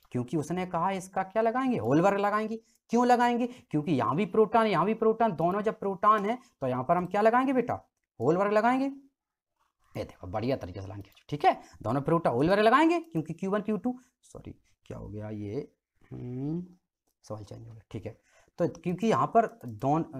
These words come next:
दोनों प्रोटॉन है तो क्यू वन क्यू टू एक से होंगे, कलर चेंज, दोनों प्रोटॉन सेम होंगे तो क्यू वन क्यू टू मानो बीच की दूरी कितनी है?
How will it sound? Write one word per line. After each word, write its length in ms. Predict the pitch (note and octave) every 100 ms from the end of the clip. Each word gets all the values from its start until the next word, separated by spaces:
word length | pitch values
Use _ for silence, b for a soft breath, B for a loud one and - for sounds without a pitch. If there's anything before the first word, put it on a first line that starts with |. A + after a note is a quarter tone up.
| A#2 G2+
दोनों 300 | C3 D#3+ F#3
प्रोटॉन 440 | G3+ F#3+ A3+ A3
है 120 | C4 - -
तो 60 | -
क्यू 220 | - F#3
वन 160 | G#3+
क्यू 160 | F3+ G#3
टू 160 | G3+ G#3+
एक 160 | G3+
से 100 | -
होंगे, 280 | G#3+ G#3 C4+ D4 _
कलर 160 | A#2+ A2+
चेंज, 200 | A2+ - _ _ _ _ b b -
दोनों 240 | A2 D3 F3
प्रोटॉन 320 | F#3+ A3 A3
सेम 220 | A3+ A#3+
होंगे 220 | A3+ A#3+
तो 120 | C4+ G3
क्यू 180 | G3 G3+
वन 120 | A3
क्यू 140 | A3
टू 180 | G#3+ A#3
मानो 200 | A3+ F#3+
बीच 220 | A#2+ G#3+
की 120 | - A3
दूरी 220 | A3+ A#3
कितनी 360 | A#3 B3 B3+
है? 120 | B3